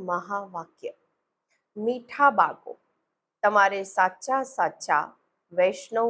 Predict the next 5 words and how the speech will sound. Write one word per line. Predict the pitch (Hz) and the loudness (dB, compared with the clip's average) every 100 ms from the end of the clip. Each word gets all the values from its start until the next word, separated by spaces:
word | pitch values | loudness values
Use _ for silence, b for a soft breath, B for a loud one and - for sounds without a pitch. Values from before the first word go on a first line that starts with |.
| 190 | -2
બનવાનું | 170 165 165 165 196 190 175 | -6 -6 -4 -2 -2 -8 -12
છે. | - - - _ _ _ _ _ _ _ _ _ | -10 -10 -12 _ _ _ _ _ _ _ _ _
સાચા | - 226 233 - 320 302 254 | 4 6 6 4 4 4 2
વૈષ્ણવ | 180 185 - 196 147 - _ _ _ _ 165 | -2 -6 -8 -6 -6 -8 _ _ _ _ -8
ભોજનની | 202 220 185 302 311 277 254 | -2 -2 0 0 0 0 -2